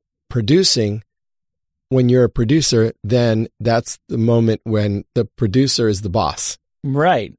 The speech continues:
Speaker 1: And the artist, if he doesn't let go and let the producer produce,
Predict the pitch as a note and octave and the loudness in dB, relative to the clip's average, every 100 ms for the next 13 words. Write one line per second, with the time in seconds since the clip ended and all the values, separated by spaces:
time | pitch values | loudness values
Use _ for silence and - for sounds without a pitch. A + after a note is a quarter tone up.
0 | - B2+ A#2 B2 D#3 D#3 B2+ C3 - C#3+ | -2 0 4 4 4 2 0 -2 -2 0
1 | C#3+ B2 B2 B2 - D3 D3+ A#2 B2 - | 0 0 0 0 2 2 2 0 -4 -12
2 | _ _ - A#2+ A#2 A2+ G#2+ C3 B2 A#2+ | _ _ -4 0 0 0 -2 2 2 2
3 | B2 - A#2 D#3+ C3+ - | 0 0 2 2 2 0